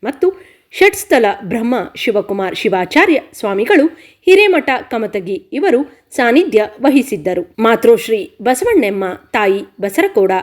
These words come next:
ಕಮತಗಿ ಇವರು ಕೂಡ ಹಾಜರಿದ್ದರು. ಉದ್ಘಾಟಕರಾಗಿ ಆಗಮಿಸಿದ ಅಧ್ಯಕ್ಷರು ಶ್ರೀ ಪಾರ್ವತಿ ಪರಮೇಶ್ವರ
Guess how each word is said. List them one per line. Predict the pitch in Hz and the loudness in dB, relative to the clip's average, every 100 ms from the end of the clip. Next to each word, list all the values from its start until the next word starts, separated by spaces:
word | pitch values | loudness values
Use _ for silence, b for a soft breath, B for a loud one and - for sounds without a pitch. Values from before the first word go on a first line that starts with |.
| - _ | -6 _
ಕಮತಗಿ | 208 190 190 170 175 - | -6 -4 -4 -4 -6 -4
ಇವರು | 185 175 170 | -2 -2 0
ಕೂಡ | 381 440 269 - B B | 4 4 2 -4 B B
ಹಾಜರಿದ್ದರು. | 349 359 226 185 160 175 170 _ _ _ _ 202 | -2 2 2 0 -2 -8 -10 _ _ _ _ -4
ಉದ್ಘಾಟಕರಾಗಿ | 190 214 196 190 185 185 165 190 - | -2 -2 -2 -2 -2 -2 -4 -6 -4
ಆಗಮಿಸಿದ | 196 185 226 277 311 247 - b b b b _ _ _ - | -2 0 0 2 2 2 -4 b b b b _ _ _ -4
ಅಧ್ಯಕ್ಷರು | 285 233 359 370 370 330 320 - | -4 2 2 2 2 4 2 -2
ಶ್ರೀ | 254 240 | -6 -6
ಪಾರ್ವತಿ | - - 294 427 392 320 | -6 -2 0 0 0 0
ಪರಮೇಶ್ವರ | 311 233 208 208 - | 2 0 0 -2 -4